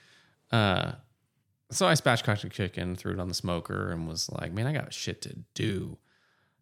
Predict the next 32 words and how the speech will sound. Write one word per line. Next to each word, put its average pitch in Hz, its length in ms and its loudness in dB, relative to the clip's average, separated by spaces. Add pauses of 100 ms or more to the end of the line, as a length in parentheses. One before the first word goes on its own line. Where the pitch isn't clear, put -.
(240)
I'm 127 80 0
already 262 160 2
smoking 139 420 2
one, 127 280 4
so 120 160 0
I, 110 80 6
like, 98 340 2
dug 101 300 4
through 117 160 4
my 107 180 6
freezer 101 500 2
for 98 220 -4
all 95 300 2
the 98 140 0
gallon 92 500 2
bags 87 520 2
of - 240 -8 (140)
chicken 101 340 -4
carcasses 92 800 -2
that 101 140 -10 (260)
have 101 140 -4
just - 180 -2
made 92 300 -2
their 95 160 2
way 85 280 0
into 87 240 0
various 87 520 -2
corners 90 560 0
of 98 120 -4
the - 60 -10
freezer 85 540 -6
and - 240 -10